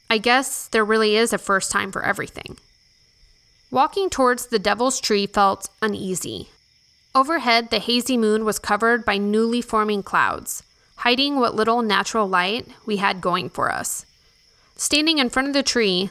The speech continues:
lit only by flashlight, Lo said, "Why haven't they torched the thing?" While by the tree, we had no personal experiences, nor did we hear anything besides the occasional buzz of a mosquito in our ears.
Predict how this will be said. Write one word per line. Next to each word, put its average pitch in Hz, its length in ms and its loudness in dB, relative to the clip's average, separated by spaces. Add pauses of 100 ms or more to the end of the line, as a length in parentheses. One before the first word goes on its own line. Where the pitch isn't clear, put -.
(120)
lit 226 160 0
only 233 260 2
by 233 160 2
flashlight, 208 760 0
Lo 208 200 2
said, 190 500 0 (460)
"Why - 120 -6
haven't 294 380 -2
they 247 100 0
torched - 540 -4
the - 120 -14
thing?" - 400 -12 (540)
While 269 500 2 (140)
by 220 320 -2
the 277 120 2
tree, 170 520 -4 (160)
we 226 100 -2
had 220 180 -2
no 220 260 2
personal 262 460 -2
experiences, 180 840 -4
nor 220 240 2
did 269 160 -4
we 247 140 -2
hear 226 300 0
anything 202 460 -4
besides 190 480 -2
the 202 120 -2
occasional 220 500 -2
buzz 180 380 0
of 190 100 -2
a 185 60 0
mosquito 175 520 -2
in - 120 -4
our 117 140 -2
ears. - 420 -12